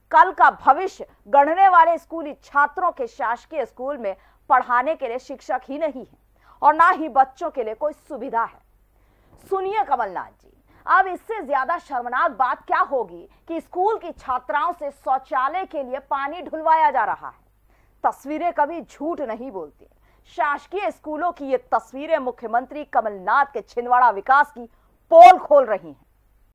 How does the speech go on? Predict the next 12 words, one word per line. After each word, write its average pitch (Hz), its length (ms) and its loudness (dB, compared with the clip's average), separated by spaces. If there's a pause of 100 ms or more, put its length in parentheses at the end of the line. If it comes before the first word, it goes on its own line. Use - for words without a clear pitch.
मुख्यमंत्री 269 680 -6
कमलनाथ 262 640 2
जी, - 180 -20 (340)
आइए 247 440 -2 (340)
आपको 294 400 -4
दिखाते 247 520 -4
हैं - 180 -8 (400)
छिंदवाड़ा 226 560 0
मॉडल 214 380 -4
की 226 200 -8
कुछ - 280 -6 (100)
तस्वीरें। 214 540 -6